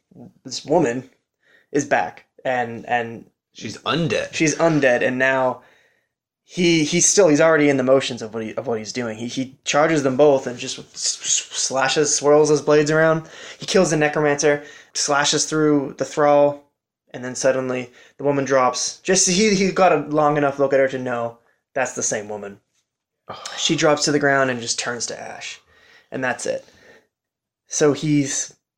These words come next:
Speaker 1: he's left now. This is, I had him before kind of doubling down on the actions that made him feel guilty, going off and killing these bandits and, and sort of just going a little wild on, on, on hunts.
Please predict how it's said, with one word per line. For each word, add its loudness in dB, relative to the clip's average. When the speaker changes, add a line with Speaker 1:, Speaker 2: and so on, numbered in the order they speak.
Speaker 1:
he's -10
left 2
now. 0
This 0
is, 0
I -6
had 4
him 2
before 0
kind -2
of -4
doubling 2
down 2
on -6
the -8
actions 0
that 2
made -2
him -6
feel 2
guilty, 0
going 0
off -6
and -12
killing 0
these -8
bandits -8
and, -16
and -12
sort -8
of -18
just -16
going 0
a 0
little 2
wild 2
on, -10
on, -12
on -10
hunts. -8